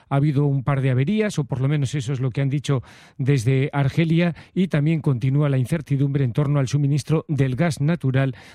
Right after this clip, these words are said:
desde Rusia. En las últimas horas, la empresa Gazprom ha hablado de una nueva restricción también debida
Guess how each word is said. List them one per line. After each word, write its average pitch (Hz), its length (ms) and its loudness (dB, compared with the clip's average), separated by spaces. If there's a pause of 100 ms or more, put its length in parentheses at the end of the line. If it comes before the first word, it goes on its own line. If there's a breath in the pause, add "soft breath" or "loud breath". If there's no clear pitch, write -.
desde 143 480 0
Rusia. 139 720 0 (400 loud breath)
En 143 240 0
las 131 140 0
últimas 151 380 0
horas, 185 260 0
la 151 100 0
empresa 143 500 0
Gazprom 165 760 0 (240 loud breath)
ha 143 80 2
hablado 165 500 2
de 147 220 0
una 185 200 0
nueva 170 440 0
restricción 170 1000 -2
también 139 400 0
debida 139 420 0